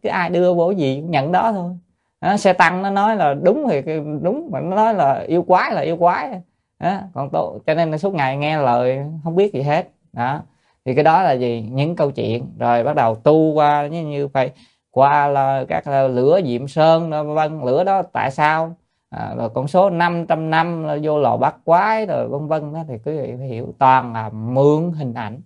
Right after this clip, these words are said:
mà để nói ra những cái chi tiết lý luận Phật giáo rất sâu màu trong đó.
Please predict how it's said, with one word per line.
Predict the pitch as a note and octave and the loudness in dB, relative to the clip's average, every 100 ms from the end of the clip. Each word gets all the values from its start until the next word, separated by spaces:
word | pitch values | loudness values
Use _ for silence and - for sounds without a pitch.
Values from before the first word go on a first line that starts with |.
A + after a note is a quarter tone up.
| _ _ _ _ _ - | _ _ _ _ _ -6
mà | A#2+ A2 | -4 -2
để | A2 A#2+ D3+ D3+ - _ _ | -2 -2 -4 -8 -14 _ _
nói | C#3 F#3+ F#3 | 2 4 2
ra | D3 B2 | -2 -4
những | A2 B2+ | -8 -8
cái | D3 C#3+ C#3+ - | -6 -6 -8 -6
chi | C3+ | -6
tiết | C#3+ E3 F#3 _ _ - | -4 -4 -6 _ _ -4
lý | D3 A3 | 0 0
luận | F3+ A2 G#2+ A2+ | -2 -8 -10 -12
Phật | G#2+ | -10
giáo | A2+ B2 D3 C3+ | -8 -8 -8 -4
rất | G3 | -4
sâu | - C3+ | -4 -6
màu | A#2+ F#2 G2 | -6 -8 -12
trong | G2 | -12
đó. | A2+ | -12